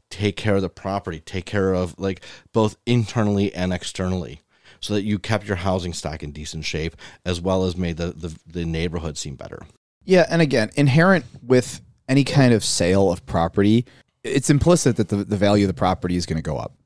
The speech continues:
Speaker 2: I'm, I'm no economist, but I will tell you, like, anytime there's a sale, like, a purchase of a, of a commodity, the express <laughs> purpose of it is that there's gonna be more value added to that commodity. And housing, like, hey,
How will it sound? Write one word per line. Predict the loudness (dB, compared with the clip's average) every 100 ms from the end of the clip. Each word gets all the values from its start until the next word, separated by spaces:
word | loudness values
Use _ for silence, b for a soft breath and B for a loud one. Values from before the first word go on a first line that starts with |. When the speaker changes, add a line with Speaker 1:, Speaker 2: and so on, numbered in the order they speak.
| _ -12 -10 -4
Speaker 2:
I'm, | -2 0
I'm | 2
no | 4 4
economist, | 4 4 6 6 4 0 -8
but | -4 0 2 4
I | 4
will | 4 4
tell | 4 6
you, | 6 4 2
like, | -2 0
anytime | 4 4 4 4 6
there's | 4 4
a |
sale, | 0 2 6 6 4
like, | 2
a |
purchase | 0 2 4 2 0
of | 2 2 4
a, | 2 2 0 4
of | 4 4
a |
commodity, | 2 2 4 4 4 4 4 B B B -4
the | 0 0 -2 _ _ -8 -6 2
express | 2 2 -2 2 4 4 0 -2 2 2
<laughs> | 2
purpose | 6 6 4 2
of | 4
it | 4 4
is | 4
that | 2 0 B B 2
there's | 2 4
gonna | 4
be | 6
more | 4 4
value | 4 4 4 2
added | 0 0
to | 0
that | -2 -2
commodity. | -2 0 2 2 0 -2 B B B
And | 0 2
housing, | 2 4 4 4
like, | 4 4 0 b b
hey, | 0 2 2